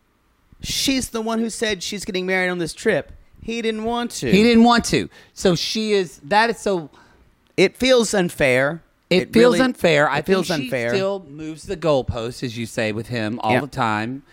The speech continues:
Speaker 2: You don't say with her. You say that about lo-, that analogy. And, but, man,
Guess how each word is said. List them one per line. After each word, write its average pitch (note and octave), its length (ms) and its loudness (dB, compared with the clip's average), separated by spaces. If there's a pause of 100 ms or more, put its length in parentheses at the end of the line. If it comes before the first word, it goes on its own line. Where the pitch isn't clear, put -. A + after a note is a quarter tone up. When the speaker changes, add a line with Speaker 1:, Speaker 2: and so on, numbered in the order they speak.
(140)
Speaker 2:
You C#3 80 -4
don't C#3+ 120 -2
say B2 100 -4
with G2 100 -6
her. G#2+ 80 -2
You F#2 100 -8
say - 120 -6
that A2 120 -2
about F2+ 200 -8
lo-, G#2+ 100 -6
that G#2 200 -4
analogy. G2+ 600 -8 (540)
And, F3 460 -2 (560)
but, D3+ 560 2 (1400)
man, E3+ 760 0